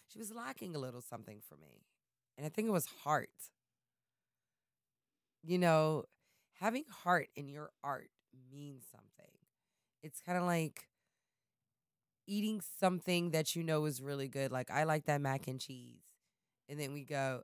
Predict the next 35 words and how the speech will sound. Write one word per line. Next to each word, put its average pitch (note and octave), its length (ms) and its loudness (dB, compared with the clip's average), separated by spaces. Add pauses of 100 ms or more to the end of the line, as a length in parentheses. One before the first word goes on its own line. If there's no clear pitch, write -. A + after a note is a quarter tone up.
"Oh, E3 180 2
that C#3+ 120 0
mac D3+ 180 0
and C#3 80 -4
cheese C#3 200 -8
is B2 100 -18
terrible. C3 480 -8
It B2 80 -20
doesn't C#3+ 320 -12 (400)
taste D3 280 -6
like C#3 160 -8
my C3 220 -10
aunt's C3+ 260 -12
mac A#2+ 220 -16
and A2+ 80 -20
cheese." - 320 -20 (420)
Because E3+ 180 -4
your G3+ 260 -2
aunt's F3+ 280 -2
mac F#3+ 200 -2
and G3+ 100 -6
cheese, G#3 320 -12
she G3 140 -18
put F#3+ 280 -14
her D3 120 -14 (140)
heart E3+ 300 2
in - 120 -18
it. - 120 -20 (960)
And D#3 80 -10
that's G3 160 -4
why A3 200 4
everyone's F3 420 2
mac D3+ 260 -2
and C#3 100 -12
cheese, C3 300 -16